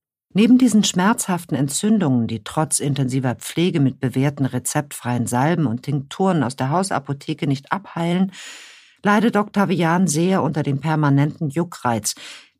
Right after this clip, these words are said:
den er als so unerträglich empfindet, dass er beginnt, sich blutig zu kratzen. Die erste Anlaufstelle ist nun Octavians langjähriger Kinderarzt, Doktor Hirschkorn.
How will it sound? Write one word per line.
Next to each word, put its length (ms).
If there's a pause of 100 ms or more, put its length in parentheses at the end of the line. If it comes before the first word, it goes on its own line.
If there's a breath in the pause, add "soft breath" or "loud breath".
den 100
er 100
als 200
so 240
unerträglich 760
empfindet, 600 (600 soft breath)
dass 140
er 60
beginnt, 360
sich 220
blutig 420
zu 120
kratzen. 500 (2000 loud breath)
Die 40
erste 360
Anlaufstelle 680
ist 200
nun 260
Octavians 800
langjähriger 760
Kinderarzt, 760
Doktor 260
Hirschkorn. 680